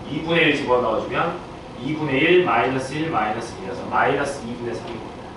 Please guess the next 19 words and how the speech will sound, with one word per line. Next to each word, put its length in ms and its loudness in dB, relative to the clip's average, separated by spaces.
K가 200 4
이거 180 4
사이로 420 4
지나가야 380 -2
돼. 140 -8
그래야 580 4
만나고, 680 2
그래야 520 4
이걸 240 6
만족하는 500 6
T가 280 2
하나라도 420 6
존재하잖아. 460 0
그래야 280 4
X값이 360 -6
있다. 200 -10
그래서 420 -10
K의 400 4
범위는 400 -2